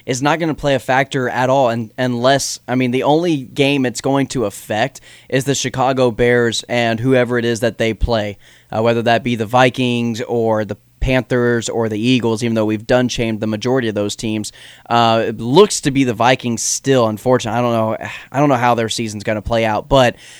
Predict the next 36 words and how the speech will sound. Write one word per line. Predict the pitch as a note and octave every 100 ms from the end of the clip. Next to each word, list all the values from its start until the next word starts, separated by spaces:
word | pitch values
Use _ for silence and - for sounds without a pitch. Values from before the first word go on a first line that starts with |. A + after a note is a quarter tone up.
| - -
uh, | A#2+ B2 A#2
it | C3+ C#3
looks | C3+ D#3+ -
to |
be | D3+
the | C3 A#2+
only | C#3 E3+ E3
game | C3+ C3 C#3
that's | B2 G#2+
actually | B2 C#3+
gonna | C3 C3
be | A#2
affected | A2+ - B2 A#2+ C3
by | A2+ A2+
weather | A2 A#2 C3
whatsoever | A2+ A#2 C3 - B2 G#2+ A2+ B2+ D3+ D3+ - - _ -
in | C3+
the | C#3
entire | A#2+ G#2+ A2+ B2+ C3 B2
N | - C3+
F | C3
C | A#2 - C#3
playoff | - A#2+ B2+ C3 A#2+
situation | - B2+ B2 G#2+ A2+ - D3+ C#3+ - - -
is | B2+
going | A#2 C3+
to | B2
be | A#2 A#2+
whoever | A2 B2+ A#2+
the | A2
Bears | A2+ A2+ A2
play | - A2
in |
the | G#2
first | - G#2 -
round. | G2 E2+